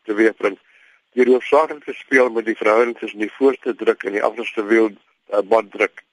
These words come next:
Want as jy die voorste banddruk verlaag, dan maak jy die voertuig 'n bietjie meer stabiel. Maar, eh, sodra die wind 'n bietjie sterk waai, gaan jy nie veel verskil agterkom nie. En breë bande het die effek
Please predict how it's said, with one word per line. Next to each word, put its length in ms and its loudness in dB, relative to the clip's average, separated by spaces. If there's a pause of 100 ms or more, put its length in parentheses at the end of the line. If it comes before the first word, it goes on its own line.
(580)
Want 160 -10
as 160 -2
jy 220 0
die 180 -6
voorste 340 0
banddruk 420 -2
verlaag, 500 2 (120)
dan 100 -8
maak 220 -2
jy 60 -12
die 140 -8
voertuig 300 -2
'n 60 -14
bietjie 200 -14
meer 160 0
stabiel. 520 -2 (460)
Maar, 480 2
eh, 540 2 (200)
sodra 360 0
die 100 2
wind 180 0
'n 40 -4
bietjie 200 -4
sterk 280 2
waai, 280 2
gaan 180 -6
jy 120 0
nie 120 -2
veel 200 2
verskil 340 -2
agterkom 520 -4
nie. 140 -18 (760)
En 440 -2 (380)
breë 300 6
bande 680 2
het 180 -2
die 140 0
effek 340 0